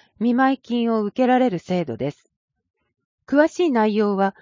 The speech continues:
本号の広報誌に織り込んだパンフレットをご覧ください。加入資格、二十八年四月一日に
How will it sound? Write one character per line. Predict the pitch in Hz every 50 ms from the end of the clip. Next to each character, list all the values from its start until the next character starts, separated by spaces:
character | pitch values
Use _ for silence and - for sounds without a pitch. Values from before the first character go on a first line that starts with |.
| _ _ _
本 | - - 330 349 339
号 | 254 254 226 196
の | 175 175 170 170
広 | - - 277 285 285 277
報 | 320 320 302
誌 | 247 - - 202
に | 180 175
織 | 170 180 202
り | 208 -
込 | 240 233
ん | 214 196
だ | 165 160 156
パ | - 220 233 247
ン | 226
フ | 254 254
レ | 262
ッ | - - _
ト | - 185 160 147
を | 143 147
ご | 160 165
覧 | 175 175 180 180
く | - 175
だ | 165 175
さ | - - 165 160
い。 | 139 - _ _ _ _ _ _ _ _ _ _ _ _ _ _ _ _ _ _ _ _
加 | - 240 247
入 | 269 294 320 330 330
資 | - - -
格、 | - 247 - - - 156 - - _ _ _ _ _ _ _ _ _ _ _
二 | 226 277 311
十 | 302 302 320 277
八 | 185 190 220 - - 262
年 | 247 226 196 180
四 | - - 220 254
月 | 254 285 285 - - _ - 262
一 | 247 -
日 | - 254 - - 214 208
に | 175 156 160